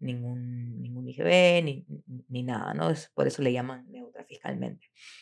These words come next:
Pero esta consulta se plantea porque estas reorganizaciones, eh,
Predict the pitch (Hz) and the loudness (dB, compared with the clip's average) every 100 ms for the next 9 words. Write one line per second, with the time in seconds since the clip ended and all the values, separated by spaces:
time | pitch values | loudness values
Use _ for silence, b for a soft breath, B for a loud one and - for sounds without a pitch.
0 | B B B B - 175 165 156 160 165 | B B B B 8 12 12 12 10 4
1 | 214 190 - 160 180 190 160 151 147 147 | 4 4 6 6 6 6 6 6 8 8
2 | 151 151 143 - 139 - b b b b | 8 6 2 2 0 0 b b b b
3 | - 165 165 185 190 175 156 135 139 139 | 6 6 8 8 8 8 6 4 2 6
4 | 160 151 147 160 214 - - _ _ - | 8 8 8 4 2 -8 -18 _ _ 2
5 | 151 143 139 135 135 | 6 6 6 4 0